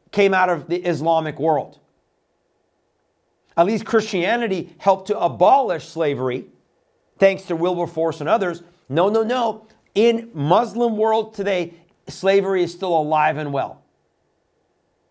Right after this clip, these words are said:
because it's permissible in Islam. Making a slave of unbelievers is permissible and continues to be permissible for all time.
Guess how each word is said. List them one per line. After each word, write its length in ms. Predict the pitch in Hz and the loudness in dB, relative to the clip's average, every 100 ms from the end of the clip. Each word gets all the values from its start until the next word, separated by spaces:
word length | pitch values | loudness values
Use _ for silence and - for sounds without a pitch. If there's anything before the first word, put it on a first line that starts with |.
| _ _ _ _ _ _ _ _ _ _ | _ _ _ _ _ _ _ _ _ _
because 300 | 151 160 170 | 0 0 -2
it's 80 | 165 | -6
permissible 680 | - 165 165 190 185 143 135 | -4 -2 -2 -2 -2 -4 -4
in 180 | 160 151 | -4 -6
Islam. 520 | 139 127 135 110 - _ _ _ _ _ _ _ _ _ _ _ - | -6 -4 -4 -4 -8 _ _ _ _ _ _ _ _ _ _ _ -4
Making 360 | 170 175 175 | -2 0 -2
a 40 | 160 | -4
slave 520 | - 160 196 190 170 | -6 -2 0 0 0
of 180 | 165 147 | -4 -4
unbelievers 640 | 165 156 156 160 147 139 | -6 -4 -2 -2 -2 -6
is 80 | 120 | -10
permissible 720 | - 147 160 160 131 131 127 - | -8 -6 -4 -6 -4 -4 -4 -10
and 140 | 143 | -10
continues 480 | 139 143 - 180 175 | -6 -6 -4 -2 -2
to 60 | 123 | -4
be 80 | 143 | -6
permissible 640 | - 135 131 135 123 113 _ | -6 -6 -6 -6 -6 -10 _
for 160 | 196 | 2
all 180 | 196 196 | 4 2
time. 300 | 185 208 185 | -2 -8 -8